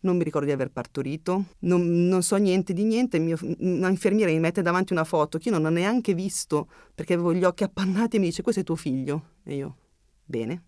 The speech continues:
<laughs> Mi portano in terapia intensiva, sto lì per dodici ore, chiedo di vedere mio figlio in terapia intensiva e c'è un gentilissimo infermiere che mi dice: "Signora, terapia intensiva è un posto bruttissimo per i bambini,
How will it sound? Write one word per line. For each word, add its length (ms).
<laughs> 920
Mi 120
portano 300
in 60
terapia 280
intensiva, 800
sto 220
lì 160
per 180
dodici 480
ore, 360
chiedo 260
di 100
vedere 320
mio 160
figlio 300
in 80
terapia 280
intensiva 720
e 360
c'è 160
un 220
gentilissimo 640
infermiere 540
che 120
mi 120
dice: 340
"Signora, 400
terapia 300
intensiva 580
è 220
un 160
posto 280
bruttissimo 500
per 100
i 60
bambini, 520